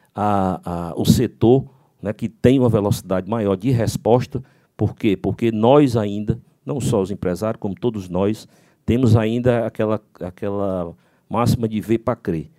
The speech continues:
né? Então, enquanto a coisa não acontece, muita gente não acredita no que, que, que poderá vir a acontecer. Então, nós fizemos essa curva A B C, pegamos os projetos de mais impacto e que sejam mais rápidos de serem desenvolvidos. Aí vem a,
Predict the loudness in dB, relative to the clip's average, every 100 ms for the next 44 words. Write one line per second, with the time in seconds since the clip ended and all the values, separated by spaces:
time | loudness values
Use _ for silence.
0 | _ _ -4 -2 -2 -2 -2 -2 -6 -2
1 | -2 2 2 0 -2 -4 0 0 2 -2
2 | -2 -2 -2 -4 -4 -4 -4 -4 -2 -4
3 | -6 -10 _ _ _ -10 -6 -8 -4 -4
4 | -4 -4 -4 2 2 4 2 0 0 -4
5 | -6 -2 -2 -2 -4 -2 0 -2 -2 -6
6 | -4 -6 -6 -6 -4 -2 -4 -4 -6 -4
7 | -8 -6 -8 -10 -16 _ -20 -20 -16 -6
8 | -4 0 0 0 -4 -6 -6 -2 -2 -4
9 | -6 0 -2 -2 -10 -8 -8 -4 -4 -4
10 | -4 -4 -4 -2 -2 -2 -10 -10 -6 -6
11 | -6 -8 -8 -8 -8 -10 -12 -20 _ _
12 | _ _ _ _ _ _ _ _ _ _
13 | _ _ _ _ _ _ _ _ _ _
14 | -2 0 0 0 0 -2 -4